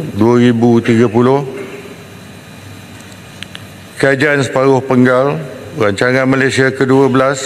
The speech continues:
dan Belanjawan dua ribu dua puluh empat untuk mengangkat taraf hidup rakyat ke tahap yang lebih tinggi berlandaskan keadilan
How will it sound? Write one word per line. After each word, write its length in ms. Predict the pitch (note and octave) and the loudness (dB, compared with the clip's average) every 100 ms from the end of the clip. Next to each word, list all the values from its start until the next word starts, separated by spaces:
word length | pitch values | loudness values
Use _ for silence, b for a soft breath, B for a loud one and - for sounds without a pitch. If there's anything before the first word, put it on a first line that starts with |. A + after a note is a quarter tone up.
| - - - - - - - - - - - | -10 -12 -14 -18 -20 -20 -20 -20 -20 -18 -16
dan 240 | - B2 A#2 | 0 2 2
Belanjawan 720 | B2 C3 C3 C3 C3 C3 C3+ C3 - | 2 2 2 2 2 0 -4 -6 -8
dua 240 | G#2 B2+ B2+ | 2 2 4
ribu 320 | A#2 B2 A#2 | 2 2 2
dua 80 | A#2+ | 0
puluh 240 | A#2 A#2 | 0 -2
empat 320 | A2 B2+ B2 B2 - - - - - - - - - | 0 0 -2 -4 -16 -18 -18 -20 -20 -20 -20 -14 0
untuk 560 | B2 A#2 C3+ B2+ - - - - - - | 0 2 2 2 0 -6 -12 -16 -16 -4
mengangkat 720 | A#2+ B2+ B2+ - C#3+ A#2+ - | 0 2 0 -2 -2 -2 -2
taraf 320 | B2+ B2+ G#2 | 0 0 0
hidup 320 | D3 A#2+ A2+ | 0 0 0
rakyat 480 | A2 A2 A2+ A2+ G#2 - - - - - - - - - - | 0 2 2 0 -2 -10 -16 -16 -18 -20 -20 -20 -20 -6 -2
ke 80 | |
tahap 640 | A#2 - B2 A#2 A#2 - - | -2 0 0 0 -2 -6 -6
yang 240 | A2 G2 | -4 0
lebih 400 | A2 A#2 D#3 D3+ | -2 0 -2 0
tinggi 480 | D3 C3 B2+ A#2+ A2+ G#2 - - - - - - - - - - - - - | 0 2 2 2 0 -6 -16 -16 -16 -16 -20 -20 -20 -20 -20 -20 -20 -16 -8
berlandaskan 1120 | G#2+ C3+ C3+ B2+ B2 D3 E3 - - C3 A2+ F#2 - - - - - - - | 0 2 2 0 0 -2 -2 -6 0 2 2 -2 -10 -16 -16 -18 -20 -18 -2
keadilan 800 | C3+ C3+ B2+ C3 B2+ A#2+ G2+ | 0 2 0 0 2 0 0